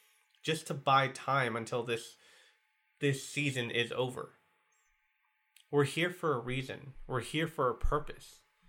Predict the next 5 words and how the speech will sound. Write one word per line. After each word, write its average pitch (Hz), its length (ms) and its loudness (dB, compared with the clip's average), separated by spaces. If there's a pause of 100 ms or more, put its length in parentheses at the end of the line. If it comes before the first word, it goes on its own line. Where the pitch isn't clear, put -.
(1600)
You 131 120 -2
know, 123 220 2 (1700)
you 156 300 -2
have 147 360 0
talents. - 680 -4